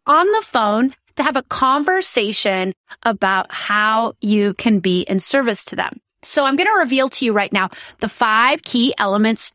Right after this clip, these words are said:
to a really awesome soul-guided sales conversation. Now, if you've taken other business or sales courses, this is gonna sound similar to other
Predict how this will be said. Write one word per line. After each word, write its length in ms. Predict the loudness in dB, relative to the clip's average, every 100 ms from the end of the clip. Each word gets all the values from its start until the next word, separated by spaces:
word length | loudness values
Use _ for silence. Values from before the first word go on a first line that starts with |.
| 0
to 160 | 2 2
a 100 | 0
really 680 | -2 0 2 4 2 0 0 -2
awesome 580 | 0 0 0 0 0 0 -2
soul-guided 1160 | -6 -2 0 2 0 -4 _ -4 -2 0 0 0
sales 340 | 0 0 0
conversation. 840 | -4 -4 -2 0 0 0 0 -2 -6 -16 _ _
Now, 80 | 0
if 80 | 2
you've 180 | 0
taken 340 | 0 0 0 -2
other 380 | -2 0 2 2
business 600 | 2 0 2 0 -2 -2 -4 -2
or 140 | 0
sales 520 | 0 0 2 2 0
courses, 720 | -2 0 0 0 0 0 -2
this 240 | -2 -4 -2
is 140 | -4
gonna 260 | -2 -2 -2
sound 500 | 0 0 2 0 -2
similar 800 | -4 0 0 2 2 2 2 0 -2 _ _ _
to 220 | 0 0 2
other 560 | 0 2 2 2 2 0